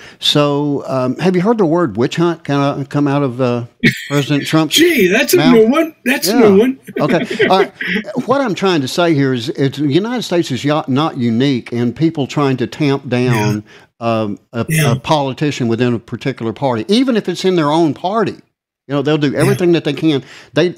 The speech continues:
Speaker 1: if, if the, I've said this before, but it's very, very true. If you can't beat 'em, indict 'em, or disqualify 'em.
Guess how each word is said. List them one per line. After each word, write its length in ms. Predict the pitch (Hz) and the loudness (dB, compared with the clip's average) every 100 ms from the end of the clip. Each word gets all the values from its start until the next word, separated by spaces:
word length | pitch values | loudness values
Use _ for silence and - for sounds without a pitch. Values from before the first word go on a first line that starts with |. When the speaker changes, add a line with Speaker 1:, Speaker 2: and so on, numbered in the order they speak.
| - | -4
Speaker 1:
if, 200 | 147 143 | -4 0
if 200 | 156 135 | -2 -2
the, 120 | 143 - _ _ - | -6 -8 _ _ -6
I've 140 | 147 | -6
said 200 | - 262 | 0 0
this 160 | 208 180 | 0 -4
before, 380 | 170 160 170 170 | -6 -4 -2 0
but 100 | 123 | -2
it's 120 | 117 | -2
very, 200 | 143 143 | 0 0
very 240 | 123 120 | 0 -2
true. 280 | 113 117 92 - _ _ 143 | -2 -4 -6 -10 _ _ -4
If 200 | 143 - | -2 0
you 100 | 113 | -2
can't 720 | - 202 247 247 - 113 98 | -2 0 0 -2 -6 -6 0
beat 240 | 175 127 | 0 0
'em, 260 | 92 101 139 _ _ _ _ _ _ _ - | -10 -12 -14 _ _ _ _ _ _ _ -6
indict 600 | 151 135 110 131 139 190 | -2 0 0 0 0 0
'em, 320 | 233 254 240 - _ _ _ _ _ _ - | 2 0 0 -8 _ _ _ _ _ _ -4
or 140 | 147 147 | 0 2
disqualify 960 | 180 175 - 214 180 123 - 120 85 | 0 0 -2 0 0 -2 -6 -6 -8
'em. 240 | - - | -14 -20